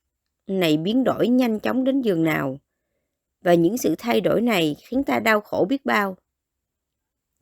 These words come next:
Ta đã ước muốn mãnh liệt đến thế nào để không còn phải tái sinh, không phải già, bệnh, không phải trải qua những khổ đau, thất vọng hay sầu não nữa. Ta biết khổ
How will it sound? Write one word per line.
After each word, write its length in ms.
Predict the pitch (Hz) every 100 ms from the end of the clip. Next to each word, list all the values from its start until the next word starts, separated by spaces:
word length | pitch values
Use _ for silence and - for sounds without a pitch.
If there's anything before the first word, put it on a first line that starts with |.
| -
Ta 140 | 240
đã 140 | 214
ước 300 | 208 262 302
muốn 380 | 269 247 277 403 -
mãnh 340 | 175 - 240
liệt 200 | 190 143 -
đến 180 | 233
thế 140 | 277 311
nào 420 | 254 175 147 131 -
để 180 | 160
không 300 | 240 - 254
còn 220 | 226 160 147
phải 160 | 165
tái 180 | 175 226
sinh, 320 | 247 233 208 196 _ _ _ _
không 220 | _ - 247
phải 220 | 208 226
già, 420 | 208 185 151 143 - _ -
bệnh, 360 | 156 135 139 135 _ _ _ _ _ -
không 160 | 269
phải 140 | 262 262
trải 260 | - -
qua 300 | 240 240 226
những 180 | 214 202
khổ 260 | 220 - 208
đau, 400 | 226 214 208 202 _ _ _
thất 240 | 294 320
vọng 320 | 208 156 139 - _ _ _ _
hay 180 | _ 220
sầu 260 | 214 175 147
não 240 | 143 180
nữa. 340 | 214 151 180 254 _ _ _ _ _ _ _ _ _ _ _
Ta 140 | - 233
biết 240 | 220 311
khổ 480 | - - - 180 285